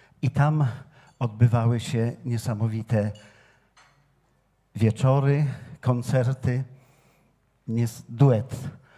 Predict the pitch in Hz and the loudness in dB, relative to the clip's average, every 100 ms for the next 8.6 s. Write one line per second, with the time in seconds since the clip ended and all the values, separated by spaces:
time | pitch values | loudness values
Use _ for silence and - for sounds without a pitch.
0 | _ - 139 131 110 - 123 123 117 120 | _ 0 0 0 -2 0 0 0 0 0
1 | 127 123 - - - _ _ _ _ - | -2 -4 -8 -14 -18 _ _ _ _ 2
2 | 123 - 123 117 - - - - - 120 | 2 4 0 -2 -4 -14 -16 -16 -10 -4
3 | 127 - 110 - 123 - 123 120 117 127 | -2 0 0 2 2 4 2 2 -2 -4
4 | 117 120 117 - - 117 110 110 98 85 | -4 -4 -6 -14 -8 -6 -4 -4 -6 -8
5 | - - 123 113 131 117 113 113 113 - | -10 -6 -2 0 2 2 2 -2 -6 -14
6 | - - 120 107 107 107 104 101 101 104 | -20 -10 -8 -6 -4 -4 -4 -4 -4 -2
7 | 92 92 - - - - _ _ _ - | -4 -4 -8 -20 -20 -20 _ _ _ 0
8 | 156 - 127 139 131 | 0 0 -2 0 0